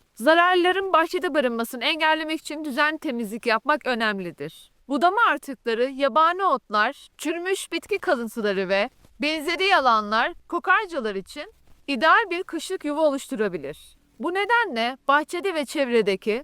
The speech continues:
bu tür alanları ortadan kaldırmalı ve kokarcanın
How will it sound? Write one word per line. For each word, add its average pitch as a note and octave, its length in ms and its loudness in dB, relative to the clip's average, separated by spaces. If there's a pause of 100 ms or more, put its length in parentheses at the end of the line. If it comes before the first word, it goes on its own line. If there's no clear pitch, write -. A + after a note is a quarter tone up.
bu F4 120 -4
tür G#4 160 -2
alanları A3 520 2
ortadan A3+ 460 0
kaldırmalı C4+ 720 0 (320)
ve F#4 100 -4
kokarcanın F4+ 800 -2